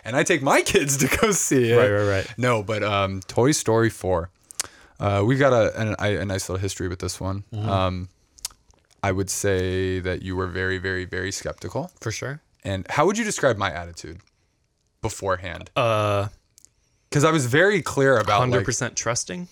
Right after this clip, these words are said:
Speaker 1: Yeah, yeah.
Speaker 2: Yeah.
Speaker 1: So I was just kinda like, "I don't know."
Speaker 2: Whatever.
Speaker 1: But it's gonna be good. It's
Speaker 2: Yeah.
Speaker 1: Toy Story. They
Speaker 2: Yeah.
Speaker 1: wouldn't make another one if it wasn't gonna be what we expect.
Speaker 2: Correct.
Speaker 1: And you were like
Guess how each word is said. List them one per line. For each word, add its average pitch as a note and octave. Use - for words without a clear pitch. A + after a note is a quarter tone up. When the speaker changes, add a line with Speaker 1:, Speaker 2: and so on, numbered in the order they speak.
Speaker 1:
Yeah, E3
yeah. D#3
Speaker 2:
Yeah. G#2+
Speaker 1:
So -
I D#3
was F3+
just F3+
kinda E3
like, C#3+
"I G2
don't G2
know." C3+
Speaker 2:
Whatever. G#2+
Speaker 1:
But G#2+
it's G2+
gonna F#2
be F2
good. F#2
It's F#2+
Speaker 2:
Yeah. G#2
Speaker 1:
Toy G2
Story. F2
They B2+
Speaker 2:
Yeah. C3
Speaker 1:
wouldn't E3+
make D3+
another A2
one A2+
if A2
it F#2+
wasn't F2+
gonna F#2
be F2+
what F#2+
we F2
expect. -
Speaker 2:
Correct. -
Speaker 1:
And G#2+
you C3
were C3
like F#2+